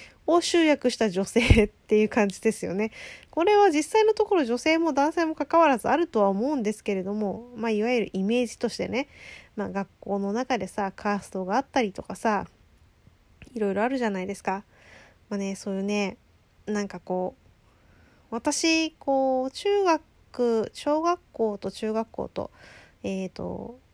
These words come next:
今まで二回転校したりとかしたんですけれども、あの、私、人見知りではあるんですが、あの、環境に慣れるのは割と得意でございまして、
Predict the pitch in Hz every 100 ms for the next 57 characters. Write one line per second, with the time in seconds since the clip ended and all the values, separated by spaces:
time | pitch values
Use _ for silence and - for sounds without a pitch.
0 | _ _ - 247 247 247 202 196 220 294
1 | 302 269 - 277 269 269 269 - 254 -
2 | - 180 - 208 180 170 - - 185 196
3 | 190 - _ _ _ _ _ - _ 220
4 | 220 208 196 226 277 294 - _ - -
5 | - - - _ - 392 440 440 440 -
6 | 415 403 403 403 392 392 403 359 254 262
7 | 233 185 - - 214 196 - - 190 180
8 | - 339 381 381 392 392 392 381 359 339
9 | 320 381 349 247 185 202 185 - 196 214
10 | 214 214 202 - 220 - 240 185 _ _
11 | 175 175 190 190 190 - 196 190 196